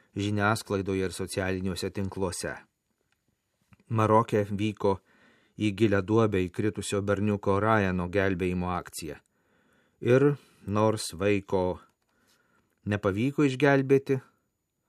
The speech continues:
tačiau visa marokiečių tauta su meile ir didžiuliu susirūpinimu sekė vaiko likimą.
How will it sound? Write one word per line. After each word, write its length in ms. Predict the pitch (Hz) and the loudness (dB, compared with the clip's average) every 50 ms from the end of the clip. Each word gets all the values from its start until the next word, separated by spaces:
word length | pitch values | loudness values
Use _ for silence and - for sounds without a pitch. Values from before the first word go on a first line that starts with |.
| _ _ _ _ _ _ _ _ _ _ _ _ | _ _ _ _ _ _ _ _ _ _ _ _
tačiau 600 | - 117 107 - 123 117 113 113 113 113 113 107 - | -4 -4 -2 2 4 6 6 6 4 2 0 -2 -4
visa 300 | 127 113 110 - - 147 | -4 -6 -4 0 2 2
marokiečių 560 | 143 143 139 139 131 - 135 127 117 - 120 | 4 4 4 2 2 2 0 0 0 -2 -6
tauta 420 | - - 113 113 113 - 104 87 80 - _ _ _ _ _ _ _ _ _ _ _ _ _ _ | -2 -2 0 -2 0 -2 -2 -2 -2 -4 _ _ _ _ _ _ _ _ _ _ _ _ _ _
su 200 | - - - 110 | -14 -6 -4 -2
meile 520 | 104 104 107 113 123 131 135 127 131 123 113 | 0 2 2 4 4 4 4 6 4 4 2
ir 80 | 107 | 2
didžiuliu 440 | 104 113 110 107 110 113 107 120 131 - | 0 0 2 2 2 2 4 2 2 0
susirūpinimu 840 | - 107 - - 113 104 113 120 107 - 95 80 78 78 85 82 82 - | -2 -8 -4 -4 -2 0 0 0 -2 -2 -4 -6 -6 -6 -6 -8 -8 -6
sekė 400 | - 98 95 92 90 - 90 87 | -4 -4 -4 -4 -4 -6 -6 -4
vaiko 320 | 90 85 80 - - 87 | -4 -4 -4 -4 -6 -6
likimą. 480 | 85 90 - - 90 78 71 64 - | -6 -6 -8 -8 -8 -8 -8 -12 -16